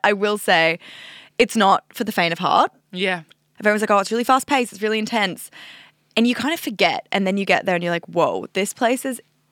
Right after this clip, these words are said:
Speaker 1: insane." And I am so exhausted. The time zone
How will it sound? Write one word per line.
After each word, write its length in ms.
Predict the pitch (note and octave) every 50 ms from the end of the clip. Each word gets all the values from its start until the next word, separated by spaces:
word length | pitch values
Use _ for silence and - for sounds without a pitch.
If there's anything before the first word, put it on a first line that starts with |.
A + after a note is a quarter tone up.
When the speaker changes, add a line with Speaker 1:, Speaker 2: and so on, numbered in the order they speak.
| _
Speaker 1:
insane." 760 | G#3 G#3 G#3 A3 G#3 - F#3 E3 C#3+ F#2 G#2 C#3 F#3+ A3 A#3+ - _ _ - - - - - - - _ _ _ _ _ -
And 220 | F#3+ F#3+ F#3 F#3
I 220 | - E3+ F3+ F3 F3+
am 120 | F3+ F#3
so 320 | F3 - - - F#3+ F3+ F3+
exhausted. 640 | A3+ A#3 G3+ G3 C#3+ E3 - - - D#3 - F#3+
The 80 | - G#3
time 440 | - - - G3+ G3+ G3+ G#3 G#3+ A3+
zone 500 | G3+ A3 G3+ G3+ G3+ G3 G3 G3 G3